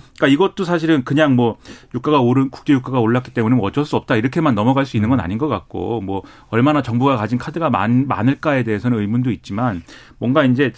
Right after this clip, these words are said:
Speaker 1: 대응을 해야 되는 거 아니냐라는 어떤 그런 인식들이 있을 것 같아요, 국민들이. 그럼 거기에 대해서 정부가 좀 일정 정도는 부응하는 게 필요할 것 같고, 이게 물론 정부는 장기적으로는 지금 예를 들면 우리가 인플레이션 우려할 때 이제 그런 상황은 아니다라고 얘기를 하는 것 같습니다.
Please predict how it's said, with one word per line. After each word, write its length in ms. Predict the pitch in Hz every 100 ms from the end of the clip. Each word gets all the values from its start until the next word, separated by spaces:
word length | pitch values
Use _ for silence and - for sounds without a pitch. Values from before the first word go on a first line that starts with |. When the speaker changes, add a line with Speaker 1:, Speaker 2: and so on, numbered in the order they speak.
| - -
Speaker 1:
대응을 320 | 135 156 170
해야 120 | 190
되는 220 | 196 160 160
거 80 |
아니냐라는 500 | 113 113 147 135 123
어떤 320 | 127 - 139 143
그런 220 | 131 127
인식들이 340 | 147 160 180
있을 140 | 110 -
것 80 |
같아요, 260 | 101 95 123
국민들이. 520 | 117 120 139 98 90
그럼 180 | 110 131
거기에 300 | - 107 139
대해서 260 | 113 98 127
정부가 340 | 110 110 117
좀 200 | 117 107 - - -
일정 300 | 123 160 143
정도는 320 | 127 120 123
부응하는 400 | 117 123 135 123
게 100 | 113
필요할 300 | - 160 139
것 80 | 127
같고, 400 | 95 131 131 - - - -
이게 180 | 143 190
물론 300 | 170 175 139
정부는 360 | 127 147 170
장기적으로는 840 | 139 139 147 185 180 160 131 110 110
지금 400 | 98 95 98 104
예를 160 | 104
들면 160 | 107 107
우리가 160 | 101 104
인플레이션 460 | 107 131 131 117
우려할 300 | 101 110 110
때 140 | - 101
이제 240 | 92 95 - -
그런 280 | - 139 151
상황은 600 | 143 143 131 110 113 135
아니다라고 720 | 131 98 123 110 101 98 123
얘기를 320 | 107 107 127
하는 200 | 120 202
것 100 | 220
같습니다. 540 | - 87 123 101 87